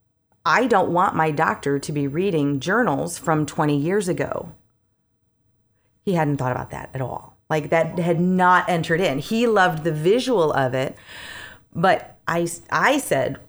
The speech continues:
"What could be better used for that space?" Or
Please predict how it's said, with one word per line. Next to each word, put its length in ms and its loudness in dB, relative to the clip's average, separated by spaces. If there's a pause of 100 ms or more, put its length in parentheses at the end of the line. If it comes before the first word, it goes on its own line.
(120)
"What 560 -2
could 180 2
be 160 0
better 380 2
used 520 -4
for 140 -8
that 220 -8
space?" 640 -10
Or 760 4